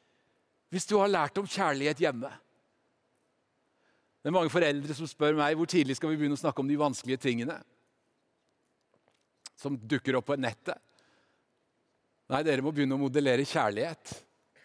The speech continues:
før barnet blir født. Stryke på magen og synge. Være til stede. Blikkontakt. Hudkontakt. Nærhet.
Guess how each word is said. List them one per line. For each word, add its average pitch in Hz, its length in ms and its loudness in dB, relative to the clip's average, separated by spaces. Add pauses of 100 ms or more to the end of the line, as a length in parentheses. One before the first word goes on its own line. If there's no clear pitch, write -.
(800)
før 160 240 0
barnet 120 300 2
blir 131 100 -2
født. - 380 -8 (260)
Stryke 143 400 -2
på 156 160 -4
magen 131 400 0
og 143 80 -6
synge. 143 380 -2 (1300)
Være 139 240 0
til 151 160 -8
stede. 127 460 0 (2000)
Blikkontakt. 156 800 -2 (1120)
Hudkontakt. 151 880 -4
Nærhet. 143 800 -2